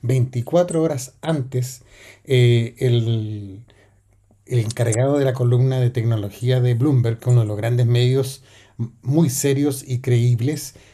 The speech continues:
eh, Mark Gurman, él, eh, escribió una columna dramática diciendo, "Oye, eh, como voy a pasar de largo porque la verdad no va a haber grandes anuncios más que el AirTag y, y adiós". O sea,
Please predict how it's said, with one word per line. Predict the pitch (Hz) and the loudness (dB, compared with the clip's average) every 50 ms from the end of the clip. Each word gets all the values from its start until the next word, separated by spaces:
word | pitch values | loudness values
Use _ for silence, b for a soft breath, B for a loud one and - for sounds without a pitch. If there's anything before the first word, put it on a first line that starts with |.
| b b | b b
eh, | - 120 117 110 | -6 -4 -2 0
Mark | 110 123 131 139 135 | 2 0 0 0 0
Gurman, | 135 139 147 131 117 120 123 135 160 160 b b b b b b _ | 0 0 2 2 4 2 2 0 0 -6 b b b b b b _
él, | - 143 165 214 240 208 - - - _ _ _ _ _ _ | -2 0 0 0 -2 -6 -10 -16 -20 _ _ _ _ _ _
eh, | - 123 117 110 113 - - | -10 -8 -8 -8 -10 -14 -18
escribió | - - 123 117 143 | -10 -4 -2 0 0
una | 180 202 175 | 0 -2 -2
columna | - 120 127 170 190 185 156 131 | -4 -4 -4 -2 -2 -2 -2 -4
dramática | 117 - 117 113 117 127 147 160 196 196 180 160 | -4 -2 -2 -2 -2 -2 -4 -4 -6 -4 -4 -2
diciendo, | 135 123 127 - 170 170 170 175 147 | -2 -4 -4 -4 -4 -4 -4 -4 -4
"Oye, | 165 185 175 165 151 131 B B B B B B B | -6 -6 -6 -6 -6 -8 B B B B B B B
eh, | 139 135 139 135 135 131 127 127 127 127 123 123 120 120 120 123 120 - _ _ _ _ _ _ | -4 0 2 2 2 2 2 2 2 2 2 2 2 0 0 -2 -6 -10 _ _ _ _ _ _
como | - 147 143 139 135 135 - - - _ | -6 -4 -4 -4 -6 -8 -12 -20 -20 _
voy | - 147 175 202 | -6 0 0 2
a | 202 | 2
pasar | 180 151 - 190 190 185 | 0 -2 -2 -4 -2 -2
de | 165 143 | -2 -2
largo | 135 143 175 208 220 214 | 0 0 -2 -2 -4 -4
porque | 190 180 - - - 147 | -4 -6 -6 -6 -6 -4
la | 143 | -2
verdad | 139 135 131 143 170 185 | -2 0 0 -2 -2 -2
no | 180 160 156 | -2 -4 -4
va | 151 | -4
a | 147 | -4
haber | 147 160 160 156 143 | -4 -4 -6 -6 -8
grandes | - 156 156 156 151 156 147 123 - | -4 -4 -4 -4 -4 -6 -8 -6 -6
anuncios | 143 139 143 147 135 - 156 147 | -4 -4 -2 -4 -4 -4 -4 -2
más | 143 135 127 - | -2 -4 -4 -4
que | - 143 | -6 -4
el | 135 | -2
AirTag | 127 135 143 135 - 156 156 151 147 B B B B B B B B B _ | -2 -2 -2 -2 -4 -4 -4 -4 -6 B B B B B B B B B _
y, | 151 139 135 127 127 127 123 120 117 120 127 123 | -4 -2 0 2 2 4 4 4 2 0 -2 -4
y | 139 135 123 | -8 -6 -2
adiós". | 120 120 117 139 190 202 156 120 - | -2 0 2 2 2 2 2 -2 -8
O | 123 | -12
sea, | - - 151 131 120 123 | -8 -4 -4 -4 -4 -6